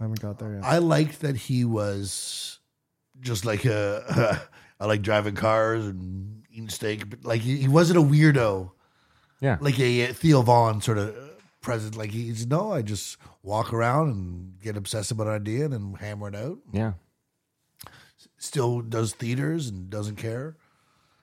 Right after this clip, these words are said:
Speaker 2: He's the example. Like, uh, um, how long is it since nineteen seventy-nine?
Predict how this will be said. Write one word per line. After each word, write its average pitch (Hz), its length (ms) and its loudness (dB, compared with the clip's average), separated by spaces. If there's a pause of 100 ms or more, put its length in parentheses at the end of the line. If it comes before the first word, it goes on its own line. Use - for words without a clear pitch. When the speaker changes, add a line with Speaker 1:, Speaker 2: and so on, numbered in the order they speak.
(140)
Speaker 2:
He's 131 240 4
the 135 80 4
example. 104 500 -4
Like, 101 240 -8 (1040)
uh, 92 380 -8
um, 85 360 -14 (600)
how 117 220 -2
long 113 320 2
is 101 120 -4
it - 200 -12
since 110 280 -8
nineteen 117 320 -4
seventy-nine? 101 640 -6